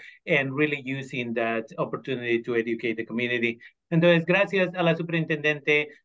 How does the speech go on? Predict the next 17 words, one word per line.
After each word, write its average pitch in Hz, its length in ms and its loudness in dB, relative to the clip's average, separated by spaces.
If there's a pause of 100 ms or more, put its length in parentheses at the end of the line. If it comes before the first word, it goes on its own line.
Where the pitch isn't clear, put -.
(120)
por 160 180 2
tomarse 160 360 -4
el 151 100 -6
tiempo 160 300 -2
y 143 40 -2
estar 147 300 -4
aquí 151 240 -6
con 135 160 -6
nosotros, 139 380 -2
nosotras. 170 480 2
Hemos 147 240 -2
estado 139 260 0
colaborando, 147 800 2 (380)
um, 135 480 -2 (200)
aquí 170 520 -2
con 160 160 -2
usted 170 500 4